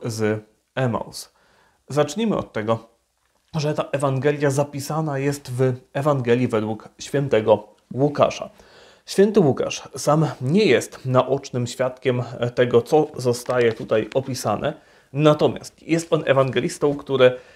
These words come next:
obdarza swoją Ewangelię bardzo ciekawym wstępem, który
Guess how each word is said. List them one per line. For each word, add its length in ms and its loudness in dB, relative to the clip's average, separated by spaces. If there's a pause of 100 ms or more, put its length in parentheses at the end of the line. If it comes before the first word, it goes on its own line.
(280)
obdarza 540 4
swoją 360 -2
Ewangelię 560 2 (120)
bardzo 380 -2
ciekawym 440 -4
wstępem, 640 0
który 380 2